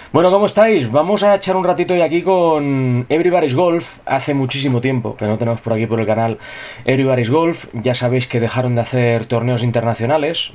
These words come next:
Mm, hace ya, pues, debe hacer un año o incluso más de un año desde la última vez que se hizo un torneo internacional. Ya, pues, dejaron de organizarlos en los servidores. Una lástima. Podrían haberlo seguido haciendo. Creo que no costaba tanto.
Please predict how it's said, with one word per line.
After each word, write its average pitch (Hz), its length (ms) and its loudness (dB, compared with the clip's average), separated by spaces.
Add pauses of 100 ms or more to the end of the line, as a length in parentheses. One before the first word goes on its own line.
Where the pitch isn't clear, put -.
Mm, 98 440 -10
hace 101 260 -6
ya, 104 180 -2
pues, 95 220 -8
debe 131 160 0
hacer 139 380 -2
un 143 180 -2
año 123 580 -2 (500)
o 117 120 0
incluso 120 340 -2
más 131 220 0
de 123 80 -2
un 123 60 0
año 131 420 -4
desde 113 340 -2
la 110 100 2
última 120 220 -2
vez 120 80 -6
que 123 80 -4
se 117 80 -2
hizo 120 100 -2
un 120 80 0
torneo 120 220 -2
internacional. 123 680 -2 (520)
Ya, 120 180 -6
pues, 117 140 -4
dejaron 107 420 -4
de 101 280 -2
organizarlos 127 720 -2
en 113 80 -2
los 107 100 -4
servidores. 127 640 -2
Una 113 160 -4
lástima. 151 580 -4 (560)
Podrían 113 280 0
haberlo 113 300 0
seguido 110 240 -2
haciendo. 123 400 -2
Creo 113 160 -2
que 113 80 -2
no 110 100 -2
costaba 104 340 -2
tanto. 123 340 -2